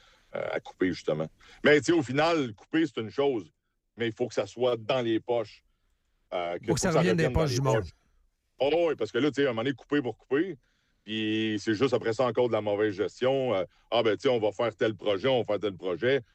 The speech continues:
Speaker 1: on a récupéré de l'argent là. Non, non, non. Là,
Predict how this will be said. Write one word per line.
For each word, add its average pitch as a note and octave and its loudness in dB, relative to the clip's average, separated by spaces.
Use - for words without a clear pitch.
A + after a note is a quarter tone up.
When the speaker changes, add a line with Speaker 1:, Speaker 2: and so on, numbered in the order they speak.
Speaker 1:
on G#2+ -2
a G#2 0
récupéré G2+ -2
de G2 -4
l'argent F2 -6
là. A2+ 0
Non, G2 -4
non, G2+ -2
non. F#2 -6
Là, A#2 4